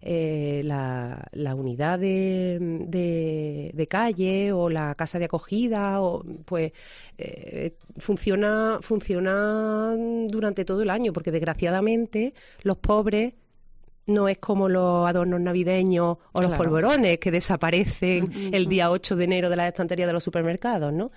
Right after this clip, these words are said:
Speaker 1: Desgraciadamente, los pobres están, van a seguir estando, eh, cuando se acabe la Navidad, ¿no?
Speaker 3: Sí.
Speaker 2: Ujú. Y, mm, Lucía, una fecha, eh, como decía ahora mismo Victoria, eh,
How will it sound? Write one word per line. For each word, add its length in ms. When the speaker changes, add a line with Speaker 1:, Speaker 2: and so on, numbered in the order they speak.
Speaker 1:
Desgraciadamente, 880
los 140
pobres 320
están, 420
van 180
a 40
seguir 260
estando, 560
eh, 280
cuando 200
se 100
acabe 240
la 100
Navidad, 420
¿no? 100
Speaker 3:
Sí. 180
Speaker 2:
Ujú. 340
Y, 180
mm, 160
Lucía, 480
una 200
fecha, 540
eh, 320
como 200
decía 240
ahora 120
mismo 180
Victoria, 800
eh, 580